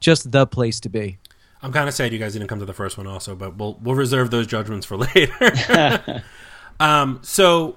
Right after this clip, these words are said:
Speaker 2: one of the nice things that you guys did was you, you did your presentation about managed services, and we're not gonna get into that one, but as the Command Control Power podcast, which we're gonna get into, you did a live broadcast at the, at the conference. How do you think that went?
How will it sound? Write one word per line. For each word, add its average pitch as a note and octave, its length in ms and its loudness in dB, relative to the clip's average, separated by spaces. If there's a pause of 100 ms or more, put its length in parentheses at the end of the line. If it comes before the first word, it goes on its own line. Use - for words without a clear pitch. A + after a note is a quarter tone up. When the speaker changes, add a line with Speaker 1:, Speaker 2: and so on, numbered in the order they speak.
(120)
Speaker 2:
one F3+ 160 2
of F#3+ 80 4
the F3+ 40 2
nice E3 220 -2
things D3+ 160 -2
that C#3 80 -6
you D3+ 80 -2
guys C3+ 240 0
did B2 120 -4
was A#2+ 200 -6
you, A2+ 180 -10
you C3 360 -10
did D3 140 -2
your D#3 100 -4
presentation C3 520 -2
about A#2 120 -6
managed A2+ 320 -8
services, G#2+ 400 -10
and A#2+ 100 -6
we're C3 40 -4
not C3+ 140 0
gonna A#2+ 120 -6
get A2 100 -8
into G#2 140 -12
that A#2 180 -6
one, G#2 140 -10
but A2+ 160 -10 (720)
as C3+ 460 0
the C3 180 -8
Command A#2+ 340 -4
Control G#2+ 300 -10
Power A#2+ 640 -4 (360)
podcast, A2+ 720 -6
which A2+ 200 -12
we're A2+ 60 -10
gonna A2+ 140 -6
get A2+ 180 -6
into, A2+ 260 -8
you A2+ 220 -6
did D3 100 -6
a C#3+ 60 -2
live A#2+ 340 -2
broadcast B2+ 460 -6
at - 80 -20
the, G2+ 420 -10
at - 80 -16
the G#2 80 -16
conference. C3 460 -8
How A#2+ 60 -6
do - 20 -6
you A2+ 60 -6
think A#2+ 120 -6
that A2+ 140 -4
went? A#2 260 -4